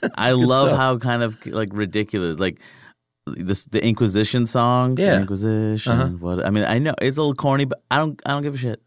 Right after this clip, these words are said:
Speaker 1: It's good.
Speaker 2: No, cornball and, like, there's nothing better than a good dumb joke or
Speaker 1: Yeah.
Speaker 2: good cornball joke. You just have to execute it right.
Speaker 1: And they did. It was so absurd.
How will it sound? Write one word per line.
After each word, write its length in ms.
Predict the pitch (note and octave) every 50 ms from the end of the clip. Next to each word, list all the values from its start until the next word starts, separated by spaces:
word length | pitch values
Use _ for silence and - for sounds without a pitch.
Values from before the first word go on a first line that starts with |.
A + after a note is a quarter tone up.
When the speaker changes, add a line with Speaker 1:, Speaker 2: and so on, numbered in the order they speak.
| _ _ -
Speaker 1:
It's 140 | A#2+ - -
good. 320 | - D3 D3+ D3 C3+ F3
Speaker 2:
No, 320 | F3+ F3+ F#3 F3+ E3+ B2
cornball 720 | G2+ - - E3 E3 E3 D3+ D3+ C#3+ C3+ C3 B2+ A#2+ A#2 A2+
and, 80 | A2
like, 380 | A2 A2 G#2 G#2 G2+ E2+ - -
there's 280 | - - C3 B2 A#2 C#3
nothing 240 | C#3 C3+ C#3 C3
better 200 | A#2 A#2 A#2 A#2
than 160 | G2+ G#2 F#2+ F#2
a 40 |
good 160 | E2+ F#2 F2 D#2
dumb 200 | D#2+ F#2 F2+ F2+ D#2+
joke 360 | - F2+ E2+ E2+ E2 - -
or 60 | -
Speaker 1:
Yeah. 640 | A#2 C3+ C#3+ E3+ F3 F3+ F#3 F3 E3 D3 B2+ G#2 F2+ E2+ F2+
Speaker 2:
good 20 |
cornball 80 | F2 D#2
joke. 240 | - E2+ E2+ -
You 80 | - F#2
just 140 | F2+ F2 -
have 100 | F#2+ E2
to 80 | -
execute 420 | E2 E2+ - - - - - F2 D2
it 100 | C#2 -
right. 220 | C#2+ C#2+ C#2+ C2 -
Speaker 1:
And 240 | A#2+ C#3 C#3+ C#3 B2+
they 160 | C3+ C#3 D3
did. 500 | C3+ B2 - D3 D3 D3 C3 G#2 E2 -
It 140 | - A#2 F#2+
was 200 | F#2+ A2+ A2 G#2+
so 260 | - B2+ B2 A2+ A2+
absurd. 920 | A2+ A2 - - - - - A#2+ A#2 A#2 A2+ G#2 F2+ E2 C#2+ - - -